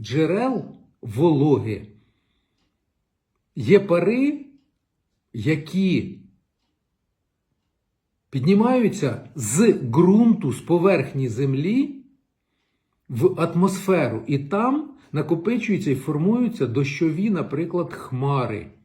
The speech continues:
Тобто в хмарах, в хмарах дощ акумулюється із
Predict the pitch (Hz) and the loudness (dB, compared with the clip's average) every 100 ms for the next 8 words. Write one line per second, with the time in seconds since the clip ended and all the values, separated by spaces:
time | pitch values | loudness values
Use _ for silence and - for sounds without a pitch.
0 | _ _ _ _ _ _ _ _ _ - | _ _ _ _ _ _ _ _ _ 2
1 | 220 226 147 - 143 104 - - - 165 | 6 6 6 0 0 0 -6 -14 -2 2
2 | 214 247 277 220 110 - - _ _ _ | 4 4 2 0 -4 -8 -20 _ _ _
3 | _ - 151 143 110 80 - _ _ _ | _ -8 -4 -4 -6 -10 -20 _ _ _
4 | _ _ _ _ _ _ _ _ _ _ | _ _ _ _ _ _ _ _ _ _
5 | _ _ _ _ _ _ _ _ _ _ | _ _ _ _ _ _ _ _ _ _
6 | _ _ _ _ _ _ _ _ _ _ | _ _ _ _ _ _ _ _ _ _
7 | - 104 277 269 - - - - 143 156 | -4 2 4 4 0 -12 -16 -6 -4 2
8 | 196 226 226 220 156 117 - - - - | 4 6 6 6 4 2 -6 -14 -16 -20
9 | _ _ _ - 160 240 262 - | _ _ _ -4 2 4 4 -2